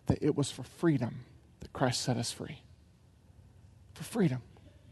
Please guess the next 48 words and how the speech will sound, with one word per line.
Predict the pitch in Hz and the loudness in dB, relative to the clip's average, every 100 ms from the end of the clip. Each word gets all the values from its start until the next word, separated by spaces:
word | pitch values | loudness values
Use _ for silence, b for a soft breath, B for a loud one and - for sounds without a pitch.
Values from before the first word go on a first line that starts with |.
| - - - - - - - - b b b b - | -20 -20 -20 -20 -20 -20 -20 -20 b b b b 0
And | 143 | 6
whatever | 156 202 214 185 | 10 12 12 12
it | |
is | 165 165 131 | 12 12 8
that | 123 | 4
you | 127 160 180 123 131 | 4 6 6 6 2
are | |
wanting | 127 135 | -2 0
to | 127 | 4
walk | 135 143 151 | 8 8 8
out | 143 | 6
of, | 127 | 6
whatever | 127 143 151 | 6 6 8
it | 147 | 8
is | 143 123 | 6 6
you're | 143 | 4
wanting | 131 | 4
to | 131 | 6
live | 135 147 143 | 8 10 10
out, | 139 139 - B B B | 10 8 4 B B B
you | 156 151 | 10 12
have | 151 | 12
to | - | 10
understand | 143 139 - 156 151 135 | 6 6 4 6 8 6
that, | 123 | 4
yes, | 131 165 156 | 8 8 8
is | 123 | 6
there | 139 156 | 8 10
a | |
risk | 131 143 147 - | 10 8 8 2
of | 135 | 4
failure? | 143 156 170 - | 8 8 6 2
Mm-hmm, | 135 135 147 175 165 - - | 0 2 4 2 -2 -12 2
there | 139 139 | 8 10
is. | 139 123 B B | 8 6 B B
There's | 165 151 | 10 12
a | |
risk | 143 160 | 12 10
that | 147 - | 10 4
you're | 147 | 4
gonna | 143 | 4
fall | - 139 143 | 6 8 8
on | 143 | 6
your | 135 | 4
face. | 143 147 156 | 4 4 2
Mm-hmm, | - 135 143 165 156 | 0 0 2 2 6
there | 139 | 10
is. | 151 143 | 12 12